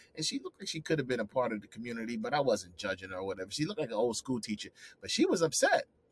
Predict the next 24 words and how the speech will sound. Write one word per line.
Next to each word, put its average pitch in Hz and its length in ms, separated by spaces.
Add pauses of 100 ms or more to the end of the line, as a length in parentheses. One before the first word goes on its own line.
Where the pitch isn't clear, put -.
(140)
And 127 80
meanwhile, 190 300
everybody's 175 360
giving 156 140
me 156 100
all 147 140
these 135 160
accolades. 156 420
"Oh, 185 60
you 185 100
were 143 60
so 143 160
great." 160 320 (220)
And 208 100
I 285 40
thought 196 200
she 135 100
was 110 120
playing 202 380
at 110 120
first. 110 260
She 180 80
was 165 100
like, - 160